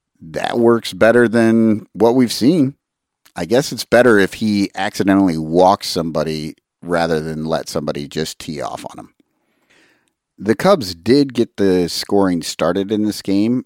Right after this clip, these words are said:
Uh, that one run that Hauser gave up was in the third inning.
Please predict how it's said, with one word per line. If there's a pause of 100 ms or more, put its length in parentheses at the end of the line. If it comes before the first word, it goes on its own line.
Uh,
that
one
run (140)
that
Hauser
gave
up (440)
was
in
the
third
inning.